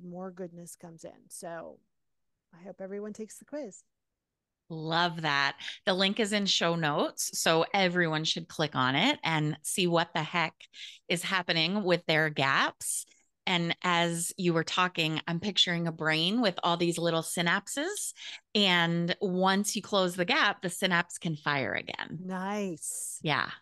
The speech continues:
Speaker 2: yeah. Amazing.
Speaker 1: Ooh.
Speaker 2: Jennifer, thank you so much for being here.
Speaker 1: Thank
Speaker 2: I'm
Speaker 1: you.
Speaker 2: definitely gonna have you back again.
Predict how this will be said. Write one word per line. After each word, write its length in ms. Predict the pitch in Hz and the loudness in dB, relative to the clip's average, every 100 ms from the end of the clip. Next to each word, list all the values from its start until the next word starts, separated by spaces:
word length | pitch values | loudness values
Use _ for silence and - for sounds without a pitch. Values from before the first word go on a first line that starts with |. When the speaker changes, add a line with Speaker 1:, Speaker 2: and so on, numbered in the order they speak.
| _ | _
Speaker 2:
yeah. 260 | - - - - _ 175 | -8 -6 -6 -10 _ -2
Amazing. 720 | 170 156 147 220 - 180 180 | 2 2 2 0 -2 -4 -6
Speaker 1:
Ooh. 220 | 175 - _ _ _ _ _ _ _ _ | -8 -16 _ _ _ _ _ _ _ _
Speaker 2:
Jennifer, 580 | - 311 285 302 285 277 269 - - - _ _ _ - | 2 2 4 8 8 8 4 -2 -4 -10 _ _ _ 0
thank 200 | 311 359 | 0 2
you 100 | 403 | 0
so 240 | - 277 | 2 4
much 220 | 233 226 - | 4 2 2
for 140 | 208 | 0
being 300 | 190 180 180 | 2 0 0
here. 480 | 190 175 170 165 - _ | 2 4 4 4 2 _
Speaker 1:
Thank 160 | 233 208 | -4 2
Speaker 2:
I'm 160 | 214 | 2
Speaker 1:
you. 60 | 220 | 2
Speaker 2:
definitely 460 | 240 247 247 220 208 | 2 2 -2 -2 -2
gonna 180 | 196 196 | -2 -2
have 220 | 196 190 | -2 0
you 120 | 190 | 2
back 240 | 175 165 | 2 2
again. 560 | 175 185 277 262 247 247 | -2 2 4 6 4 2